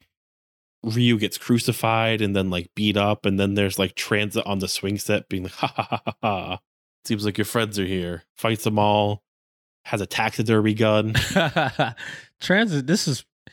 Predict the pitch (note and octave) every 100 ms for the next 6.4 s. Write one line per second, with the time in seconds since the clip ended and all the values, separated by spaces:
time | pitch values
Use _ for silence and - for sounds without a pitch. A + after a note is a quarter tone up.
0 | _ - C#3+ C#3 D#3+ G3+ F3 F3 E3+ D#3
1 | F3 D#3 D3+ C#3 A2 A#2 A2 - E3 F3+
2 | E3 C#3 A#2 A2+ A2 G2 F#2 G2 F2+ G2+
3 | C3+ F3+ F3+ C3 B2+ B2+ A2+ A2 A#2 -
4 | A2 - A#2 G#2 G#2 G#2 G#2 A2 A#2+ B2
5 | A2+ - A#2+ A2+ A#2+ F#2 G#2 A#2+ A2 A2+
6 | A2+ A2+ -